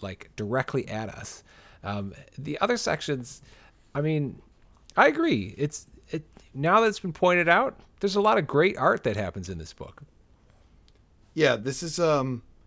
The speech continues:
Speaker 2: this cover, way back when we did one of our earlier podcasts, I think we were talking about the Sandman back in, like, episode four, and we were talking about another cover, and I said, "Look, it's gonna be a long time before we see a cover with this much activity on it." And this is the one that I had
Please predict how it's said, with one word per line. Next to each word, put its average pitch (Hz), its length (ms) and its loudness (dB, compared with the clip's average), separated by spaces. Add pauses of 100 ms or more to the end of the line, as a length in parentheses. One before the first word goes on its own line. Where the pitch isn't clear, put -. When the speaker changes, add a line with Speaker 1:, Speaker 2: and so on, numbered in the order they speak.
(280)
Speaker 2:
this 190 140 2
cover, 202 520 6 (100)
way 151 300 2
back 185 300 4
when 156 100 -2
we 147 100 -2
did 135 180 0
one 135 160 -2
of 127 100 -2
our 120 160 4
earlier 120 600 2 (420)
podcasts, 107 520 -2
I 110 40 -8
think 170 220 -6
we 160 80 -4
were 143 100 -2
talking 131 240 -2
about 117 120 -8
the 104 80 -8
Sandman 139 600 -2
back 120 260 -2
in, 104 80 -8
like, 95 240 -10
episode 90 420 -8
four, 113 540 0 (640)
and 107 160 -4
we 104 60 -4
were 104 80 -4
talking 113 300 -6
about 101 320 -4
another 120 340 0
cover, 113 320 -2
and 107 100 -2
I 110 60 -4
said, 120 160 -10
"Look, 127 140 -4
it's 104 120 -12
gonna 135 140 -4
be 123 60 -2
a 110 80 0
long 127 260 0
time 131 180 -4
before 113 180 -8
we 110 80 -4
see - 180 -10
a 92 40 -6
cover 101 260 -6
with 90 160 -6
this 98 180 -8
much 95 280 -10
activity 101 500 -6
on 82 200 -10
it." 82 100 -18 (360)
And 110 120 -6
this 117 140 -4
is 95 100 -12
the 98 100 -4
one 92 200 -4
that 87 100 -6
I 82 160 -6
had 80 200 -10